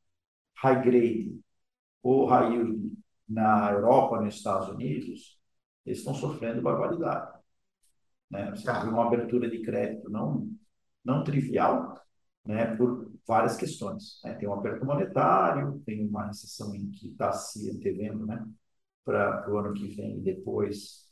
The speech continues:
Speaker 1: é, tanto na, nos Estados Unidos quanto na Europa, os spreads aumentaram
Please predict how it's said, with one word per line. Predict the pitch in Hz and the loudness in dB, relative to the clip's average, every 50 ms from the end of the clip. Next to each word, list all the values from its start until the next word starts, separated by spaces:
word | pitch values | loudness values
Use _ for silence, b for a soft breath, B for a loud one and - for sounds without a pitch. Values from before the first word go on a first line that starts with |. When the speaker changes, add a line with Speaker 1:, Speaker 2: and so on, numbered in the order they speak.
| _ _ | _ _
Speaker 1:
é, | 107 104 107 104 101 90 - - _ | -10 -8 -6 -6 -6 -8 -10 -14 _
tanto | - 107 101 - 104 | -8 -8 -6 -6 -8
na, | 95 95 98 98 98 101 | -8 -6 -8 -8 -8 -10
nos | 101 95 | -12 -14
Estados | - - 101 95 92 98 | -8 -8 -6 -6 -6 -8
Unidos | 98 98 95 95 - - | -10 -10 -12 -14 -16 -14
quanto | - 101 92 92 98 95 | -12 -12 -10 -10 -10 -8
na | 95 98 98 104 | -6 -4 -2 -2
Europa, | 117 127 143 - - - - - - - - _ _ _ _ _ | 0 2 2 2 2 2 -2 -6 -8 -10 -16 _ _ _ _ _
os | - 240 247 - | 0 0 0 0
spreads | - - 123 117 123 143 | 0 -2 -2 0 0 0
aumentaram | 151 - - - - 120 131 135 - - - - | 0 0 -2 0 2 2 4 4 2 0 -6 -10